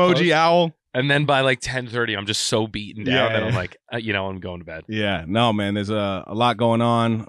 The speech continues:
Speaker 1: Um, some time has, has passed, but what, um, what is on, uh, what is on the agenda for you? I mean, I see a lot going on, obviously now with two,
Speaker 2: I've
Speaker 1: two kids and
Speaker 2: Yeah.
Speaker 1: a lot of chaos, right?
Speaker 2: Yeah,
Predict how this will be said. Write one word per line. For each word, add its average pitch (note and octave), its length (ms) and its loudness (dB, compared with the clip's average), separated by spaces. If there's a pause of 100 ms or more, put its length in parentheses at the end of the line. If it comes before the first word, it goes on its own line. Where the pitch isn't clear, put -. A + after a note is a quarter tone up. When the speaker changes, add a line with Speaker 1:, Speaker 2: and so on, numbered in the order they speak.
Speaker 1:
Um, F#2+ 600 -4
some G#2 160 -8
time B2 320 -2
has, G#2 380 -4
has G2 180 -8
passed, - 680 -6 (440)
but G#2+ 140 -2
what, C3 260 0
um, B2 500 -2
what C3 200 -6
is B2 160 -4
on, B2 280 -2
uh, A#2 420 -4 (500)
what A#2+ 120 -2
is B2 80 -2
on B2 120 2
the A#2+ 100 0
agenda A2 420 -2
for F#2+ 140 -12
you? D#2+ 240 -10 (500)
I G#2 60 -8
mean, A2 140 -4
I - 20 -2
see C3 160 -4
a B2 60 0
lot B2 220 0
going A#2+ 280 2
on, B2 540 0
obviously A2 400 -4
now G#2+ 200 -4
with G#2 120 -10
two, A2+ 320 -6 (100)
Speaker 2:
I've G#2+ 80 -4
Speaker 1:
two C3 140 2
kids C#3 520 0
and G2+ 220 -4
Speaker 2:
Yeah. F2+ 80 -10 (180)
Speaker 1:
a C3 40 -4
lot C3 120 4
of - 60 -4
chaos, F#2 300 -2
right? B2+ 180 -6 (100)
Speaker 2:
Yeah, G#2+ 280 -4